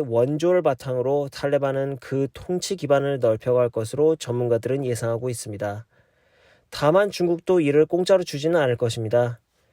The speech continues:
실제로 중국은 탈레반에게 아프가니스탄 내 위구르인들의 무장단체인 티아이피를 분쇄하라는 압박을 받아왔습니다.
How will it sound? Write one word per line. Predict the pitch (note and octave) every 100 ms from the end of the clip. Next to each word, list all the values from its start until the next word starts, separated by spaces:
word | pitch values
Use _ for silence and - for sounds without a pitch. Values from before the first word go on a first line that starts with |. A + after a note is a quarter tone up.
| _ _ _
실제로 | - F#3 F3+ G3+
중국은 | F#3 F3 D#3+ E3+ F3
탈레반에게 | - E3 E3 D#3+ D3+ D3 D3+
아프가니스탄 | C3 B2+ - D3+ D3 - D3 C#3
내 | C#3 C#3 B2
위구르인들의 | B2 C#3 D3 D3 C3 B2+ C3
무장단체인 | B2+ A#2 B2+ B2+ B2 A#2 - C3 D#3 C#3+ -
티아이피를 | - F3+ E3 C#3 C3+ - C#3+ C3+ B2+ - C#3+ F3+ F3+
분쇄하라는 | - C#3 C3 C#3 B2+ B2+ C3+ C3
압박을 | A#2 - A2+ B2+
받아왔습니다. | B2+ A#2+ A#2 A2 G#2+ G#2+ G2+ G#2+ G#2+